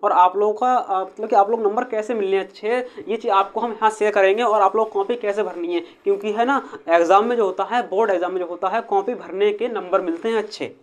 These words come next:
ये नहीं है कि आपने अगर एक question, अब वहाँ पर आपने अच्छे से question लिख के आए हैं, लेकिन आप उस question को, आ, छोटी सी जगह में लिख के आए तो वहाँ पर आपको number थोड़ा कट जाएंगे, चाहे आप पूरा का पूरा अच्छे, अच्छे से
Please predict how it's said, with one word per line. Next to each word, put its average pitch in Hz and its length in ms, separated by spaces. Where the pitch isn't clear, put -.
ये 185 180
नहीं 202 140
है 254 80
कि 247 100
आपने 170 320
अगर 208 180
एक 190 340
question, 196 280
अब 165 140
वहाँ 160 160
पर 196 140
आपने 190 260
अच्छे 202 180
से 202 100
question 202 260
लिख 175 140
के 208 100
आए 190 160
हैं, 262 100
लेकिन 202 180
आप 202 180
उस 208 140
question 208 280
को, 233 200
आ, 185 80
छोटी 214 240
सी 226 60
जगह 208 140
में 202 80
लिख 190 120
के 202 80
आए 202 120
तो - 80
वहाँ 180 140
पर 208 120
आपको 180 240
number 196 300
थोड़ा 214 260
कट 190 220
जाएंगे, 165 260
चाहे 214 220
आप - 280
पूरा 208 240
का 220 120
पूरा 202 360
अच्छे, - 240
अच्छे 202 340
से 254 220